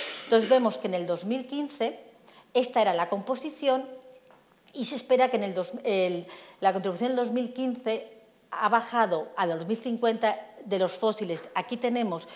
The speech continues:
un sesenta y seis por ciento del dos mil quince de fósiles, que llega hasta aquí donde estoy yo,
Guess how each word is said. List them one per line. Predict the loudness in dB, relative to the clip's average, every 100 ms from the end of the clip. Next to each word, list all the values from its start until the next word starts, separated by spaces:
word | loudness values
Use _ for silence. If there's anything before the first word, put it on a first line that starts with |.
| -10
un | -2 0
sesenta | 0 0 -2
y |
seis | -4 0
por | -2
ciento | 0 0 2 0
del |
dos | 0 -4
mil | -6
quince | -2 -2 0
de | -2
fósiles, | 0 0 0 -2
que | -4
llega | -4 -4
hasta | -4 -4
aquí | -2
donde | -2 -2
estoy | -6 -4 0
yo, | 0